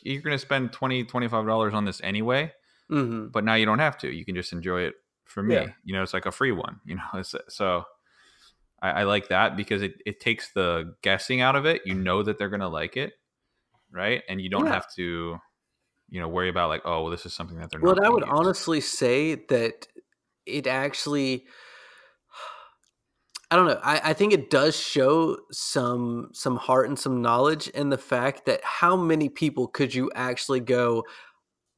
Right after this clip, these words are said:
Speaker 2: "I know what they like and what they would buy."
Speaker 1: Yeah, yeah,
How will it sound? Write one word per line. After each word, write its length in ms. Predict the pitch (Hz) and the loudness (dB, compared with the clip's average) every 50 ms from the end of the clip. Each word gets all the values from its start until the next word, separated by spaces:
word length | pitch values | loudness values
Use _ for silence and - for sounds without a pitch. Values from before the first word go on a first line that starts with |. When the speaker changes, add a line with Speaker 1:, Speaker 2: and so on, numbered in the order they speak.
| _ _ - | _ _ -2
Speaker 2:
"I 160 | 120 135 147 | 0 2 2
know 760 | 156 151 143 135 135 135 139 139 131 127 123 120 117 - - _ _ _ | 4 4 4 6 6 8 8 8 8 6 4 4 2 -2 -10 _ _ _
what 420 | - - 120 120 123 127 123 - - | -16 -8 -2 0 2 2 2 2 2
they 140 | 123 123 127 | 2 2 2
like 340 | 120 117 117 123 120 - | 0 0 -2 -4 -4 -4
and 100 | 131 120 | -4 -2
what 160 | 120 117 - - | -2 -2 -2 -2
they 80 | 117 107 | -2 -2
would 180 | 92 92 - - | -2 -2 -2 -2
buy." 320 | 78 - 50 50 - - - _ - | -4 -4 -4 -8 -10 -14 -16 _ -6
Speaker 1:
Yeah, 280 | 226 226 - - - 131 - _ _ - | -4 -2 -2 -4 -4 -8 -14 _ _ -10
yeah, 240 | 202 226 - 95 | -8 -6 -6 -6